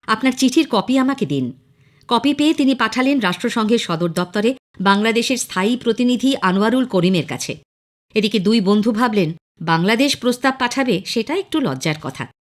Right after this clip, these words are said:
যদি কানাডাকে অনুরোধ করা যায়। এবার দুজনে দশ জন অন্য ভাষাভাষীকে নিয়ে Mother Language Lovers of the World বলে একটি সংগঠন তৈরি করলেন। তাদের সমবেত আবেদন গেল কানাডার কাছে, কিন্তু কানাডার দিক থেকে কোনো সাড়া পাওয়া গেল না।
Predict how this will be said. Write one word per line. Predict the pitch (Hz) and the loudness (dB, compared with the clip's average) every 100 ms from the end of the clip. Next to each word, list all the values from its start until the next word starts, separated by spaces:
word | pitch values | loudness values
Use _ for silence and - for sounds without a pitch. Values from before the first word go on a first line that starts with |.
| _ _ | _ _
যদি | 180 202 | 0 0
কানাডাকে | 208 170 185 233 240 | 0 0 2 0 2
অনুরোধ | 262 240 247 262 | 2 2 0 0
করা | 240 226 | -2 -2
যায়। | 208 247 _ _ _ _ _ - | -2 -4 _ _ _ _ _ -4
এবার | 262 277 214 | 0 2 2
দুজনে | 247 302 254 247 - 202 | 2 2 2 0 -4 -2
দশ | 214 220 | 2 2
জন | 208 302 | 0 -2
অন্য | 277 247 247 302 | 0 0 2 0
ভাষাভাষীকে | 220 233 262 254 262 269 269 | -2 -2 0 0 -2 -2 0
নিয়ে | 262 277 294 _ - | 2 0 -2 _ -2
Mother | 202 202 277 | 2 4 2
Language | 302 294 285 269 302 | 2 0 2 2 0
Lovers | 233 214 233 262 254 | 2 2 2 0 -2
of | 214 | -2
the | 233 180 | 0 2
World | 208 240 208 | 2 2 0
বলে | 247 269 - | -2 -2 -2
একটি | 214 220 | -4 -4
সংগঠন | - 165 180 180 208 | -4 -4 -4 -4 -4
তৈরি | 170 139 | -4 -4
করলেন। | 143 135 135 123 113 _ _ _ _ _ | -4 -4 -4 -6 -10 _ _ _ _ _
তাদের | - 226 262 | -2 2 2
সমবেত | 220 214 240 269 | 2 2 2 2
আবেদন | 285 247 247 269 269 | 4 4 4 2 2
গেল | 262 262 | 2 2
কানাডার | 254 175 202 196 | 0 0 2 0
কাছে, | 156 147 135 - _ _ _ _ - | -2 -6 -8 -12 _ _ _ _ -4
কিন্তু | 185 | -2
কানাডার | 180 160 175 220 269 | -2 -2 0 0 0
দিক | 247 262 | -2 -2
থেকে | 269 294 | -4 -2
কোনো | 262 240 | -2 -2
সাড়া | - 135 | -2 -4
পাওয়া | 139 131 127 | -2 -4 -4
গেল | 131 135 | -4 -4
না। | 127 - | -6 -10